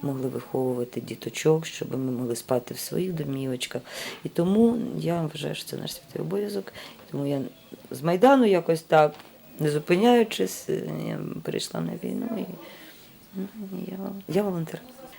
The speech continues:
Ми взяли на себе функції держави. І державі це сподобалось.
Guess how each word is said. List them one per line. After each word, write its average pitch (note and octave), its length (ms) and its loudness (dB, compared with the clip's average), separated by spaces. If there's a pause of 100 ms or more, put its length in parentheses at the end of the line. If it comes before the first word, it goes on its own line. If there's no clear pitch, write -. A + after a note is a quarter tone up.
Ми D#3+ 100 4
взяли C3+ 260 4
на C3 80 0
себе B2 220 -2
функції C#3+ 460 -4 (240)
держави. B2 440 -2 (680)
І G3+ 80 -2
державі D#3 640 4 (120)
це - 180 0
сподобалось. F3+ 840 0